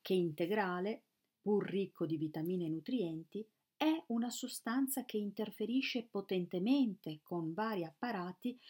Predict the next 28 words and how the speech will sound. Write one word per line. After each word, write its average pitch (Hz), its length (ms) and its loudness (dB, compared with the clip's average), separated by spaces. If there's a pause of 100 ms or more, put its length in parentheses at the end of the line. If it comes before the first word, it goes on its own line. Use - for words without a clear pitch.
(180)
creando 302 680 2
squilibri 175 760 2 (300)
a 233 100 -2
livello 156 600 0 (600)
cerebrale, 151 920 0 (200)
perché 190 280 -4
attiva 214 500 -4
i 196 140 -2
neurotrasmettitori 190 1200 -2 (160)
con 226 180 2
una 269 140 8
risposta 254 600 0
di 170 180 -2
dipendenza 233 920 0
vera 214 220 0
e 208 120 -4
propria, 165 500 -4 (320)
portando 277 840 2
ad 190 160 -2
un 185 140 0
circolo 233 460 0
vizioso 240 680 0
di 175 220 -4
desiderio 196 720 0
smodato 185 640 -4
continuo 202 480 -6
di 185 180 -10
zucchero. - 340 -16